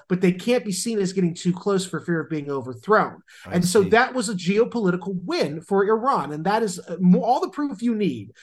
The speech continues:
Speaker 1: that Hamas is, in fact, one of the proxies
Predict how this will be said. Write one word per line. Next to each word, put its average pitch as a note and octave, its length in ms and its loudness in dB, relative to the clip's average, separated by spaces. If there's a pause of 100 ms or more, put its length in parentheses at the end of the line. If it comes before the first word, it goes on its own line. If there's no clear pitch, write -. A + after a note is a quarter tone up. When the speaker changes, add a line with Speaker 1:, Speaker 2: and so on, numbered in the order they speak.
(160)
Speaker 1:
that F#3 180 2
Hamas G3 480 2
is, F3 160 0
in E3+ 120 -2
fact, D3+ 460 -2 (180)
one F#3 360 6
of F#3+ 160 2
the E3+ 80 -4
proxies D3+ 720 -2